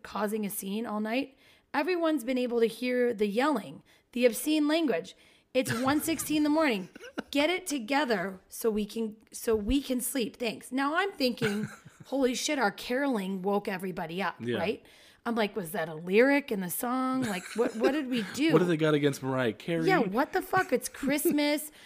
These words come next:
Speaker 1: So I text Spence on the
Speaker 2: What a
Speaker 1: side. I'm like,
Speaker 2: Scrooge.
Speaker 1: "I need to see the rest of this. Uh, I need to see the rest of
Speaker 2: <laughs>
Speaker 1: this fucking,
Speaker 2: Feed.
Speaker 1: um, feed." And I'm like, "Was it the caroling?" And he's like, "Well, no, you finished caroling at ten o'clock," which makes sense 'cause as
Speaker 2: Yep.
Speaker 1: soon as I got back, I started feeling shitty.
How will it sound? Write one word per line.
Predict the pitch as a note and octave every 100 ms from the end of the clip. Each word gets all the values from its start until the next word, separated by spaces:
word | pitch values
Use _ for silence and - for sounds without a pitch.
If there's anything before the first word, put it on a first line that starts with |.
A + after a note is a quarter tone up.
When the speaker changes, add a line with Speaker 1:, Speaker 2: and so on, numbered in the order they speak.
| -
Speaker 1:
So | - C#4+
I | C4+ C4
text | - C#4 B3 -
Spence | - C4+ A#3 G#3
on | A3+
the | A3
Speaker 2:
What | E3
a |
Speaker 1:
side. | C4+ B3+
I'm | G#3
like, | F#3+ A3+
Speaker 2:
Scrooge. | C#3+ A#2 B2 - -
Speaker 1:
"I | A#3+ C4+
need | D#4+ E4
to |
see | D#4 C#4
the | B3 A3+
rest | A3+ G#3+
of | G#3+
this. | G3 F#3+ F3+ - - - _ - - - -
Uh, | A#3+ G#3
I | C4
need | F4 G#4+
to | -
see | D#4+
the | C4+
rest | A3 G3+ A3+ A3+ - - -
of | A#3 G#3+ -
Speaker 2:
<laughs> |
Speaker 1:
this | - G#3+ G#3+
fucking, | - - G#3 G#3+ F#3+ F#3+ F#3+ - - - - _ - -
Speaker 2:
Feed. | - A#3
Speaker 1:
um, | G#3 F#3 F#3 - -
feed." | - A3+ - - _ _ _ _ _ - - - - _ -
And | A3 A3
I'm | A3+
like, | A#3+ A3 A#3
"Was | A3+
it | B3
the | A#3+
caroling?" | G#3+ - F4+ E4+ G3
And | G3
he's | G#3+ G#3
like, | G3+
"Well, | - G#3+ G#3+
no, | G#3 A#3+ B3+
you | B3+
finished | C4 C4 A#3 -
caroling | A3+ G#3 G3
at | F#3+
ten | F#3+ G3
o'clock," | F#3 A3+ E3+ -
which | -
makes | G#3 F#3+
sense | B3+ B3 -
'cause | A3+ G3
as |
Speaker 2:
Yep. | C3
Speaker 1:
soon | A#3 A3
as |
I | A3
got | G3+ F3+ -
back, | G3+ G3+
I | G3
started | F3+ F#3+
feeling | E3+ A3+ G#3 G3
shitty. | - F#3+ G#3 D#3+